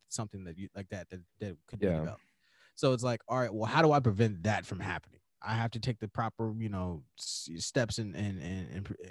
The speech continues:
Speaker 1: eh, to, to make sure that the people who wanna use it for malicious intent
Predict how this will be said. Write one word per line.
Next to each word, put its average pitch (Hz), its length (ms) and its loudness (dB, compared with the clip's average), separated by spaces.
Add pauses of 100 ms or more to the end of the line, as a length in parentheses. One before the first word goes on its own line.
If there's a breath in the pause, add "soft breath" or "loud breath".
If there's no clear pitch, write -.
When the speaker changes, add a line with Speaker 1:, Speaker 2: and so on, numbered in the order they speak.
(200)
Speaker 1:
eh, 101 80 -10 (100)
to, 117 160 -4
to 98 320 -4 (360 soft breath)
make 139 120 4
sure 135 220 6
that 113 200 4
the 104 80 -2
people 131 300 6
who 113 420 0
wanna 127 300 0
use 120 280 2
it 113 100 0
for 107 160 -4
malicious 107 500 -4
intent 101 460 -4